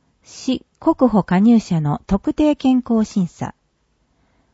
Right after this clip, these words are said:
後期高齢者医療健康診査。胃内視鏡検査。肺がん、大腸がん、子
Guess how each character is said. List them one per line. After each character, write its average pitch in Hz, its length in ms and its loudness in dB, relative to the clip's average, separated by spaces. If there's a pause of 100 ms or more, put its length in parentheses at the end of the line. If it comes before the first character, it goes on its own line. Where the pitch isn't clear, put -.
(360)
後 339 240 6
期 185 180 -2
高 254 260 4
齢 247 200 6
者 240 180 0
医 240 80 4
療 170 380 4
健 226 280 2
康 208 240 2
診 180 200 0
査。 - 280 -10 (1700)
胃 240 260 2
内 294 240 2
視 - 160 -14
鏡 254 240 2
検 214 260 2
査。 - 280 -8 (1040)
肺 254 320 0
が 214 240 2
ん、 196 120 -4 (380)
大 277 200 2
腸 262 360 2
が 151 160 -2
ん、 160 220 -8 (400)
子 - 240 -6